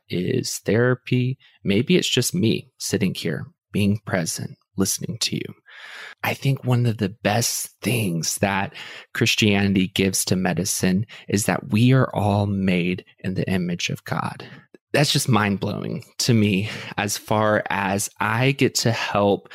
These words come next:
people who are created in God's image and deserve intrinsic respect and dignity, which is really easy lip service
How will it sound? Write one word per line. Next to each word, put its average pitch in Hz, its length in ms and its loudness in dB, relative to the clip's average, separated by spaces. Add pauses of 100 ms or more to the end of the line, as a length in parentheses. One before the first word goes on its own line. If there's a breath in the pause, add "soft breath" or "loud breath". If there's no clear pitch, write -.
(300 loud breath)
people 104 480 2
who 104 240 2
are 101 100 4
created 104 520 2
in 101 140 2
God's 98 440 -2
image 95 460 4 (240 loud breath)
and 113 180 4
deserve 110 640 4 (160)
intrinsic 101 800 2 (100)
respect - 680 0 (100)
and 95 320 -4
dignity, - 600 -2 (320 loud breath)
which 143 100 6
is 151 80 4
really 202 220 4
easy 123 580 4 (200)
lip 101 200 2
service 139 540 2